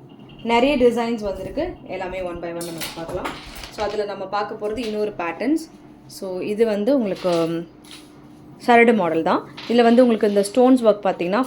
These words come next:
ஃபுல் வந்து ஒயிட் ஸ்டோன்ஸ் கொடுத்துருக்காங்க. செமையா இருக்குடா குவாலிட்டி ஃபினிஷிங் ஒர்க். ரியல் கோல்டு எப்படி இருக்குமோ அதே மாதிரியான ஒர்க்ஸ் கொடுத்துருக்காங்க. இந்த பேட்டர்ன் செயின் உங்களுக்கு. So, ஒரு சைடு வந்து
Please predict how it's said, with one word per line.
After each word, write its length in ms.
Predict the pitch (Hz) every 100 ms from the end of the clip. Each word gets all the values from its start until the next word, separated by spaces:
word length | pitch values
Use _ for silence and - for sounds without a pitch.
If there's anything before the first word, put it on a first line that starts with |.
| -
ஃபுல் 300 | 226 233 240
வந்து 300 | 208 180 208
ஒயிட் 240 | 185 175 -
ஸ்டோன்ஸ் 280 | - 190 175
கொடுத்துருக்காங்க. 400 | 165 160 156 156 - -
செமையா 300 | 180 190 196
இருக்குடா 260 | 170 151 156
குவாலிட்டி 320 | 160 156 165 165
ஃபினிஷிங் 400 | 160 160 - 165
ஒர்க். 180 | 165 220 - - - -
ரியல் 440 | 214 233 247 269
கோல்டு 320 | 208 214 208 208
எப்படி 220 | 185 185
இருக்குமோ 180 | 196 214
அதே 420 | 165 175 190 202
மாதிரியான 480 | 185 165 165 160 151
ஒர்க்ஸ் 300 | 165 165 -
கொடுத்துருக்காங்க. 380 | 165 160 175
இந்த 240 | 214 202 208
பேட்டர்ன் 320 | 185 180 196 190
செயின் 160 | 156
உங்களுக்கு. 340 | 151 151 151 - - - - - - - - - -
So, 220 | - 185 160 -
ஒரு 240 | 208 208
சைடு 200 | 220 220
வந்து 380 | 214 202 220 302